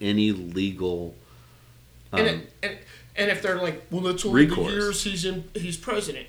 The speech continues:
Speaker 2: Yeah, but if you're telling me that that's okay, he doesn't have to leave. And nobody has to leave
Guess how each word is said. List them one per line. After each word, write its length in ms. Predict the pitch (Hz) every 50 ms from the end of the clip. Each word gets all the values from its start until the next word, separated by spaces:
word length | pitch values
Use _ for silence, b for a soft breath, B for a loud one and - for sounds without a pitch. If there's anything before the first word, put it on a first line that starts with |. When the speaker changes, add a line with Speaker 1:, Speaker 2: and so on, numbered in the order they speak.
| - -
Speaker 2:
Yeah, 120 | 156 160
but 140 | - - 117 - - - - - -
if 200 | - 139 - -
you're 100 | - 160
telling 440 | 165 - - - - 180 190 196 175
me 120 | 160 156 151
that 160 | 147 135 -
that's 260 | - 147 147 - -
okay, 540 | 123 117 113 - - - - - - - 165 - b b b b b b - -
he 200 | - - 165 196
doesn't 340 | 233 214 180 - 160 -
have 260 | - - 139 139 - -
to 100 | - 135
leave. 500 | 139 143 151 180 214 208 151 131 123 - - -
And 180 | 202 214 202
nobody 540 | 202 220 254 302 302 302 247 143 127 120 120 -
has 260 | 165 151 127 - -
to 60 | - 117
leave 480 | 120 120 120 120 120 - - - -